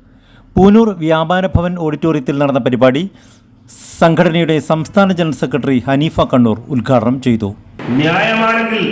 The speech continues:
Speaker 2: സംഘടന നിങ്ങളോടൊപ്പം ഉണ്ടാവും. ബഹുമാനപ്പെട്ട സംസ്ഥാന പ്രസിഡന്റ് അടക്കം ഞാനടക്കം ചേർന്നുകൊണ്ടാണ് നമ്മുടെ തൊട്ടയൽപക്ക ജില്ലയായ വയനാടിലെ മേ-, മേപ്പാടിയിലടക്കമുള്ള ദുരിതബാധിതർക്ക്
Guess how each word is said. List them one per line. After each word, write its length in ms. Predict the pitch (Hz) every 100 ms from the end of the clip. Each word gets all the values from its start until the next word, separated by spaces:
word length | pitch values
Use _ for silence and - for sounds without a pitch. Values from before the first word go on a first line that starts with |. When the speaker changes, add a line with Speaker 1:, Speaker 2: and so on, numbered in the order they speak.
| - - - -
Speaker 2:
സംഘടന 480 | 185 190 196 208 196 190
നിങ്ങളോടൊപ്പം 420 | 190 190 185 175
ഉണ്ടാവും. 280 | 160 160 160 156 - - - - - - - - - -
ബഹുമാനപ്പെട്ട 600 | 135 180 196 202 - 214 196
സംസ്ഥാന 340 | 196 196 208 208 202
പ്രസിഡന്റ് 400 | 196 214 220 226
അടക്കം 300 | 233 226 - - - 214 - - 123 160
ഞാനടക്കം 640 | 190 254 262 262 254 247 247 240 247 - - - -
ചേർന്നുകൊണ്ടാണ് 680 | 226 277 269 277 240 240 240
നമ്മുടെ 260 | 226 - - - 180 - - - 180
തൊട്ടയൽപക്ക 680 | 185 185 180 185 185 185 175 165
ജില്ലയായ 400 | 165 165 156 156 151 156 151 151 147 - - - - - 117
വയനാടിലെ 640 | 127 143 175 190 180 165 156 139 123 127 135
മേ-, 280 | 147 147 - - 131
മേപ്പാടിയിലടക്കമുള്ള 920 | 147 165 170 175 170 160 151 160 147 143 139
ദുരിതബാധിതർക്ക് 840 | 147 175 165 151 151 151 151